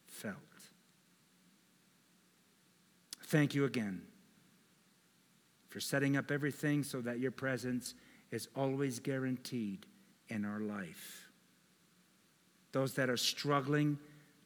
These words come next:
disappointed, filled with frustration, filled with anxiety, they're living in this pattern,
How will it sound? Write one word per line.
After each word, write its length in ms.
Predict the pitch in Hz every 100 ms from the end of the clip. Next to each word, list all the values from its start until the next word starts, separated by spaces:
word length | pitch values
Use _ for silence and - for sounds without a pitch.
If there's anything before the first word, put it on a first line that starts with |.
| 117
disappointed, 840 | 147 - 156 - 139 135 131 131 120 - - - _ _ _ _ _ _ _ _ _ _ _ _ _ - - 170
filled 220 | 170 151
with 160 | 151
frustration, 760 | - 147 139 - 135 120 127 120
filled 380 | - 160 160 156
with 180 | 147
anxiety, 840 | 139 135 117 120 117 113 110 110 107 - - - - _ _ _ _ _ _ _ _ _ _ _ _ _ _ _ _ _ _ _ _ _ _ _ _ _ _ _ _ _ _ _
they're 140 | 123 127
living 360 | 147 156 156
in 160 | 147 139
this 240 | 131 - -
pattern, 680 | - 147 147 147 151 147